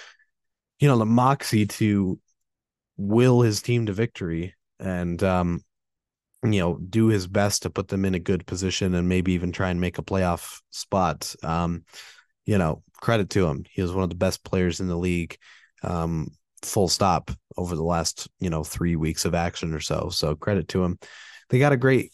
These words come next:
game from Trey Murphy the third. <coughs> Excuse me. Um, Trey Murphy the third, twenty-one points, four rebounds, two assists.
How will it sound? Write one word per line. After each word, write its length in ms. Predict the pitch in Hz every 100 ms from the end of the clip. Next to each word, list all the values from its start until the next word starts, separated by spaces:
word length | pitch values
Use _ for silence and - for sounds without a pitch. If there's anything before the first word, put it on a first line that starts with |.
| -
game 320 | 131 135 131
from 220 | - 107
Trey 160 | 131 123
Murphy 300 | 120 117 104
the 140 | 92
third. 400 | - 127 127 127 - - _ _ -
<coughs> 280 | - _ - - 214 - - 160 - 95 _ _ _ _ _ _ _ _ -
Excuse 260 | - 120
me. 180 | 82 - _ _ _ _ -
Um, 320 | 110 110 101 _ _ _ _ _ _ _ _
Trey 140 | - 123
Murphy 240 | 123 117
the 100 | 110
third, 300 | 104 117 101
twenty-one 400 | - 127 117 104
points, 340 | 110 107 98
four 240 | - 117 107
rebounds, 540 | 101 95 92 92 90
two 140 | - 85
assists. 420 | - 120 -